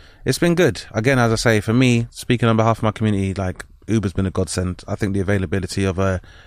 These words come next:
prepaid, uh, digital, uh, hailing of taxis has definitely made transport easier for my community who have historically been denied the service due to racial profiling. So, uh, thank you for being a part of the movement, Andrew. Um,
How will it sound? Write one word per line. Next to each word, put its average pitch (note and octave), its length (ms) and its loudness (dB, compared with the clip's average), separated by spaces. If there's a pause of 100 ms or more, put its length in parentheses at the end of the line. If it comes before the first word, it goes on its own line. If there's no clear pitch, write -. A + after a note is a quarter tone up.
(180)
prepaid, G#2 600 2
uh, F#2+ 280 0
digital, F#2 600 -2
uh, F#2 240 -2
hailing F2+ 380 -2
of F#2 180 -8
taxis F2+ 560 -6 (680)
has F2 180 -2
definitely F2+ 440 -2
made F2 260 -4
transport F2+ 460 -4
easier E2+ 300 -6
for E2+ 540 -8 (300)
my F#2+ 180 -2
community F2 340 -6
who E2+ 120 -4
have E2 140 -6
historically F2+ 480 -4
been F2 280 -8 (460)
denied G#2+ 280 0
the G#2 60 -2
service A2+ 460 0
due A#2+ 160 0
to A2+ 100 -4
racial A#2 240 0
profiling. C3+ 540 2
So, B2+ 240 2
uh, C3 380 2 (540)
thank C#3+ 240 2
you A2 140 4
for G#2+ 320 2
being A2+ 260 2
a A2+ 60 2
part A#2 260 4
of A2+ 120 2
the A#2 80 2
movement, A#2+ 420 2
Andrew. G2+ 380 2 (180)
Um, A#2 460 4